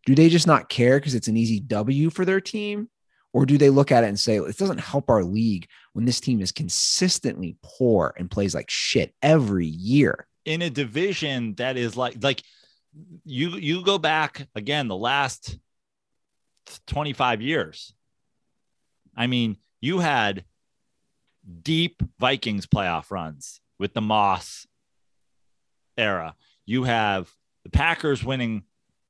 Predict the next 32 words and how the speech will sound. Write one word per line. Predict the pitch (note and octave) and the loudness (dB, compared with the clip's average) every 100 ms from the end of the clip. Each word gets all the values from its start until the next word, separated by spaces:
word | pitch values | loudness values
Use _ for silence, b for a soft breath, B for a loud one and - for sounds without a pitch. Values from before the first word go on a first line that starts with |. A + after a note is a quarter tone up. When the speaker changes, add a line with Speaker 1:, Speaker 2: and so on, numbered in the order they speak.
| - | -6
Speaker 2:
multiple | B2 D3+ B2+ A2+ | 2 2 0 -6
Super | - A#2+ F#2+ | -6 -6 -8
Bowls. | E2+ E2 B1 - - _ _ _ - | -8 -10 -10 -18 -20 _ _ _ -6
You | B2 | -2
have | C#3 B2+ | 0 0
the | A#2 | -2
Bears | G#2 C3+ C#3+ C3+ A#2 F#2+ - _ - | -2 -2 0 0 -2 -6 -16 _ -4
going | D#3 D#3 C#3 | 0 0 0
to | B2+ | -2
a | A2 | -2
Super | A#2 F#2+ | -6 -8
Bowl, | F2 E2 - | -6 -6 0
going | D#3+ F3 D3 | 2 2 0
to | C3+ | -2
N | B2+ | -2
F | A2+ | -2
C | - G#2 | -6 -8
championship | A2 G2 G2 F2+ - E2+ | -4 -4 -4 -8 -8 -10
games. | F#2 D#2+ - - _ _ _ _ b b b | -12 -16 -20 -20 _ _ _ _ b b b
You're | D#3 | 2
just, | F#3 F3 - | 2 0 -2
and | B2 D#3 | -8 -8
you, | - | -4
and | D3+ | -4
you | D#3+ | -2
just | D#3 C#3 | -2 -2
don't, | D3+ C3 - _ _ _ _ _ _ - | -2 -2 -6 _ _ _ _ _ _ -6
you're | C3+ | -2
doing | E3 C#3 A#2 | -2 -2 -2
nothing. | E3+ - E2+ - _ _ _ _ _ _ _ _ _ - | -2 -2 -8 -10 _ _ _ _ _ _ _ _ _ 2
Speaker 1:
Nothing. | C3 G#2+ F2+ - _ _ _ _ _ _ _ _ _ _ _ _ | 2 2 -4 -8 _ _ _ _ _ _ _ _ _ _ _ _
And, | C#3+ C3 | -2 0